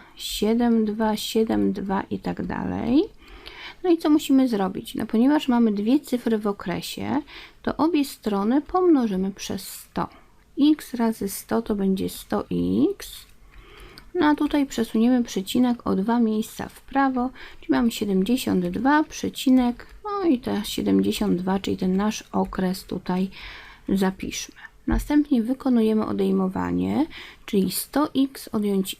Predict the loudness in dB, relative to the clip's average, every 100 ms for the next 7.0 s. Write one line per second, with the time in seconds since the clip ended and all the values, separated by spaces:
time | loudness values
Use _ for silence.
0 | 2 2 -2 -4 -4 0 2 4 4 2
1 | 0 0 -2 -2 -2 -2 0 2 2 0
2 | -6 -2 2 4 2 -2 -16 -18 -20 -20
3 | -20 -18 -14 0 2 4 2 0 0 2
4 | 2 0 -2 0 2 2 2 2 2 2
5 | 2 2 0 -4 -6 -2 -2 0 0 0
6 | 0 -2 -2 -2 -4 -4 -6 -6 -4 0